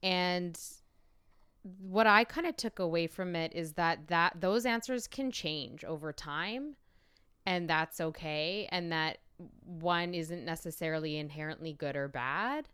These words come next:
When Monk has that conversation with Sintara when they're trying to decide on the winner of the literary award, you know, they're butting heads over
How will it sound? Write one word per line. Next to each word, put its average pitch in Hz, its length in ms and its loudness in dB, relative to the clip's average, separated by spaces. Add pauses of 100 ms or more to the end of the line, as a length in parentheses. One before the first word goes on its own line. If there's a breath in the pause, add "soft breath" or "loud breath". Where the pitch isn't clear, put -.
(140)
When 202 240 2
Monk 214 260 2
has 214 280 2
that 185 160 0
conversation 175 680 -6
with 160 200 -6
Sintara 156 600 -2
when 147 140 -8
they're 147 140 -6
trying 147 320 -8
to 151 100 -12
decide 147 360 -6
on 143 120 -8
the 143 100 -6
winner 135 360 -6
of 135 200 -10
the 123 500 -4 (220)
literary 143 800 -2
award, 156 720 0 (160 soft breath)
you 185 140 -2
know, 165 140 4
they're 175 280 4
butting 170 400 2
heads 185 520 0 (100)
over 147 760 -2